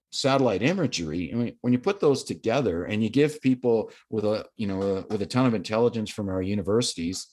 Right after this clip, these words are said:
access to that, new magic can happen. Uh, you know, I love that stuff.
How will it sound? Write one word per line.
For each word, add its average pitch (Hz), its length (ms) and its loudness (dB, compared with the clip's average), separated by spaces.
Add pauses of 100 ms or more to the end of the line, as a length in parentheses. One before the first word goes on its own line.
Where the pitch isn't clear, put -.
(580)
access 127 520 0
to 95 160 -6
that, 98 300 -4 (600)
new 147 180 4
magic 147 440 2
can 90 120 -4
happen. 90 380 -8 (460)
Uh, 113 40 0
you 113 100 4
know, 117 120 4
I 131 100 6
love 127 280 4
that 90 220 -2
stuff. 87 280 -6